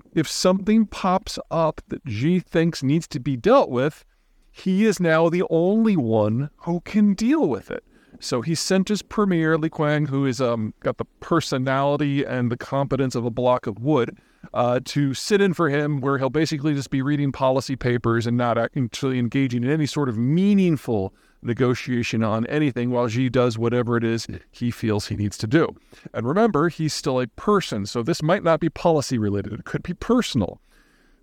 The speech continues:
But Xi has now found himself in a very similar situation to that of Donald Trump and Barack Obama, that he just doesn't trust anyone to do anything.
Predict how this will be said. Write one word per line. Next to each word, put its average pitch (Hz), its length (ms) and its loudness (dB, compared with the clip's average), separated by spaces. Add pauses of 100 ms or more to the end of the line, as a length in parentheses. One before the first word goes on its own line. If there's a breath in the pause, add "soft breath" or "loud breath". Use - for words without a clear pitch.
But 143 220 4 (200)
Xi 180 500 2
has 135 180 -2
now 147 460 2
found 160 380 2
himself 139 500 0
in 147 120 -2
a 131 60 -2
very 143 280 2
similar 160 420 0
situation 147 640 -2
to 139 100 -2
that 120 220 2
of 123 100 -6
Donald 123 320 0
Trump 123 280 -2
and 135 120 -6
Barack 123 240 2
Obama, 139 520 2
that 117 120 -2
he 127 40 -2
just 139 200 -2
doesn't 120 220 -2
trust - 300 -4
anyone 156 240 0
to 160 80 -2
do 190 120 -2
anything. 233 380 -2